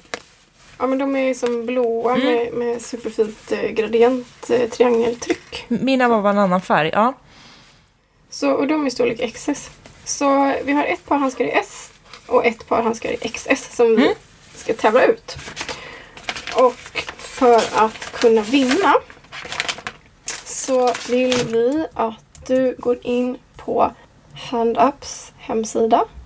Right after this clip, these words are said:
Speaker 1: Nej, förlåt. På Like a Gloves hemsida. Det är de som är återförsäljare i Sverige. Och sen så vill vi att du tar reda på vad det står i handflatorna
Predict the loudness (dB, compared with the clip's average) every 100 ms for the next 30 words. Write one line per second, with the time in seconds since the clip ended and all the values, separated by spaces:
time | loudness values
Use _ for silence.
0 | -4 0 0 -2 -12 0 0 0 -10 _
1 | 0 4 6 4 4 2 4 4 4 2
2 | 2 2 2 -4 -6 -4 0 2 0 -2
3 | -4 -4 -4 -4 -2 -2 0 0 0 -2
4 | -8 -20 -20 -20 -20 -20 -20 -20 -20 -4
5 | 2 2 2 2 6 6 2 0 4 6
6 | 6 6 4 0 -10 -16 -2 2 6 6
7 | 4 0 0 0 0 0 0 2 0 0
8 | 4 4 2 0 0 2 2 2 0 0
9 | 2 2 0 -4 -4